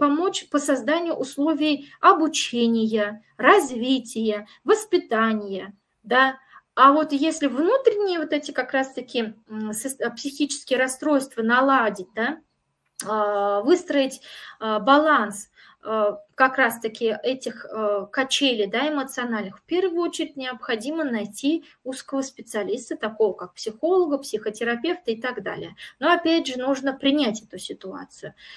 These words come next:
Осознание эмоций также является т-, э, одним из модулей, э,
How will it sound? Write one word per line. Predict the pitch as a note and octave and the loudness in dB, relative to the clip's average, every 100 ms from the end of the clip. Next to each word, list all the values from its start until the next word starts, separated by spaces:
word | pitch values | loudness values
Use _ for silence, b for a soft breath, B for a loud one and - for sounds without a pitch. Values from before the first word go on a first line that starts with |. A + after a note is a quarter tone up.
| B B B | B B B
Осознание | A#3 B3+ D4+ C#4 F4 G4+ F#4+ C#4 | -2 2 2 4 4 4 0 -2
эмоций | D#4 B3 A#3+ A3+ - G#3 | 0 2 2 0 -4 -10
также | - C4+ D4+ D4 | 0 2 2 2
является | D4 A#3 C4 C4+ B3+ - A#3 | 2 2 2 2 0 -2 -2
т-, | A#3 - | -2 -6
э, | A3+ A3 A3 | -2 0 2
одним | B3 A#3+ C4 A#3+ | 0 -2 0 0
из | A3+ | 0
модулей, | B3+ C4+ A3+ G3 G3 D4+ D#4+ B B _ A3+ | 0 2 2 2 0 0 -2 B B _ -4
э, | A#3+ | -2